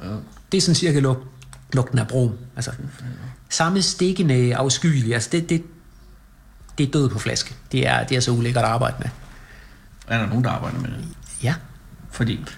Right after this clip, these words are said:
Speaker 2: Fordi det er, altså, bromsaltene, de er fremragende til mange ting, og vi bruger faktisk også brom som reagens, fordi så kan man, øh, kan man gå ind og få det til at reagere og bruge det til at påvise ting med og sådan noget. Så, så på nær, at det er ulækkert, så er det egentlig et fantastisk stof.
Speaker 1: Åh, men det har s-,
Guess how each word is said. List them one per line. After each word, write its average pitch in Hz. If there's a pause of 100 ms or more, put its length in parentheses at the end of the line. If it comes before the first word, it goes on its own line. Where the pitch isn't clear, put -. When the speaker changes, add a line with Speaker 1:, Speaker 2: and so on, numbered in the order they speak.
(120)
Speaker 2:
Fordi 120
det 120
er, 107
altså, - (320)
bromsaltene, 151
de 131
er 147
fremragende 123
til 113
mange 117
ting, 120
og 117
vi 120
bruger 147
faktisk 120
også 120
brom 143
som 117
reagens, 113
fordi 120
så 147
kan 151
man, 113
øh, 117 (500)
kan 131
man 113
gå 113
ind 117
og 120
få 120
det 127
til 131
at 117
reagere 113
og 110
bruge 123
det 120
til 127
at 120
påvise 117
ting 117
med 107
og 110
sådan 120
noget. 113
Så, 120 (600)
så 135 (180)
på 160
nær, 208
at 160
det 170
er -
ulækkert, 151
så -
er 175
det 175
egentlig 190
et 131
fantastisk 135
stof. 139 (500)
Speaker 1:
Åh, 85
men 98
det 107
har 113
s-, -